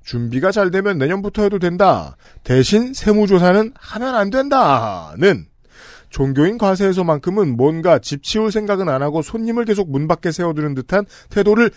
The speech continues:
이십일 세기 내내 고집하고 있습니다. 여당 중진 김진표를 등에 업고 보수 개신교계는 종교활동비를 과세 대상에서 제외해달라는 주장을 했고,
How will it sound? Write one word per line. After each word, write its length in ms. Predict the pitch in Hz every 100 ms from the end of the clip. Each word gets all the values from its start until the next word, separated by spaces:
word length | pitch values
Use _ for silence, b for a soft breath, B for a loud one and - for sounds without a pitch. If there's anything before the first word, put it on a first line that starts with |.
| b
이십일 320 | 190 202 220
세기 380 | 208 208 202 180
내내 360 | 104 123 233 226
고집하고 420 | 156 139 143 117
있습니다. 460 | 104 110 98 101 73 _ _ _ B B B B B
여당 360 | 120 151 254 285
중진 360 | 214 196 202 175
김진표를 540 | 143 139 160 165 156
등에 220 | 135 143
업고 600 | 160 113 - 170 185 131
보수 300 | - 151 165
개신교계는 800 | 165 147 160 160 151 135 165 190
종교활동비를 840 | 127 139 170 190 185 165 160 160 170
과세 280 | 151 151 185
대상에서 400 | 180 180 170 165
제외해달라는 640 | 135 165 190 175 170 156
주장을 360 | 127 127 143 131
했고, 380 | 120 - 113